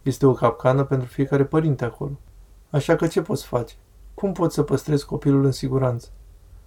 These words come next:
Poate căutați o abordare mai avansată a învățării unei forme hibride de învățare, cu un amestec de activități online și offline. Acest lucru va reduce expunerea copilului la lumea virtuală, asigurând de asemenea programul său general de dezvoltare.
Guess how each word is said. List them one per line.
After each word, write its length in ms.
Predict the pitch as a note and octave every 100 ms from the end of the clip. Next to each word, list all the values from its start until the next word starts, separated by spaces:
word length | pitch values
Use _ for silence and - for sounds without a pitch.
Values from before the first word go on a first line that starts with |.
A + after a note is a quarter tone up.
| -
Poate 260 | C#3+ C#3+
căutați 440 | C#3 C3+ B2 C#3 -
o 40 |
abordare 460 | C3+ C3+ B2+ C#3 C#3
mai 140 | C#3
avansată 580 | C#3 C#3 D3 - F#3 E3+
a 60 | B2+
învățării 460 | A#2 A#2+ - C3
unei 180 | C3 B2
forme 320 | - C3 B2+
hibride 420 | A#2+ B2+ A#2+ C3
de 100 | B2+
învățare, 560 | B2 B2 C3 D#3+ D3 A#2+ - - -
cu 140 | - C3+
un 80 | B2+
amestec 440 | B2 C#3 - C#3+
de 80 | C3
activități 600 | A#2+ - B2 B2 C3 -
online 340 | B2 A#2+ B2+
și 160 | C#3 -
offline. 440 | C3+ - D#3 B2 A#2+ - - - - - -
Acest 300 | B2+ C#3 B2+
lucru 240 | C3 D3
va 140 | C3+ C#3
reduce 380 | C3 D3+ - C3
expunerea 460 | - - B2+ B2
copilului 440 | - B2 C3 B2+ B2
la 120 | A#2+
lumea 200 | B2 B2+
virtuală, 600 | A#2+ A2+ - A#2+ C3 - - - -
asigurând 540 | - - C3 C3 E3 D3
de 60 |
asemenea 360 | B2+ - C3+ C#3
programul 500 | C3+ B2 C3 C3 B2
său 220 | - C3
general 400 | C3 B2+ B2 C3
de 100 | C3
dezvoltare. 640 | B2+ B2 B2+ C3 C#3 A#2+